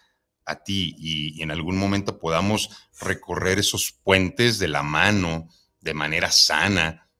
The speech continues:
no violentándonos y dejando esa maldita lucha de poderes de querer ser más que el otro por el género. Entonces, no, pongamos un alto a esa parte,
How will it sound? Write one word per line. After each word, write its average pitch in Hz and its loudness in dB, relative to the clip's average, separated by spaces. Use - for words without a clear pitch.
no 98 -4
violentándonos 101 2
y 80 -8
dejando 107 -2
esa 117 2
maldita 95 2
lucha 107 4
de 107 6
poderes 90 2
de 98 0
querer 82 -4
ser 95 0
más 92 4
que 98 0
el 87 0
otro 90 -2
por 90 -4
el 82 -4
género. 82 0
Entonces, 87 -4
no, 113 4
pongamos 107 4
un 131 4
alto 139 4
a 135 6
esa 139 2
parte, 87 -2